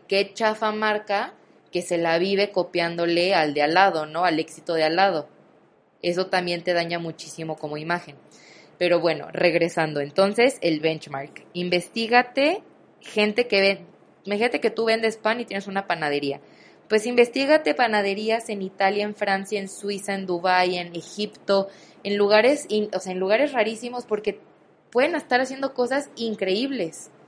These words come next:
Y esas cosas te pueden servir a ti como de esa semillita o esa chispa de, "Órale,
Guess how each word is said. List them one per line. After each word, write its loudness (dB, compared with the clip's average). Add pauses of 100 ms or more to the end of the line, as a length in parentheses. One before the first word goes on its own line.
(360)
Y 0
esas 2
cosas 0
te 2
pueden 0
servir 2
a 2
ti -4
como 0
de 4
esa -2
semillita -4 (400)
o 6
esa 2
chispa 0
de, 4 (360)
"Órale, 4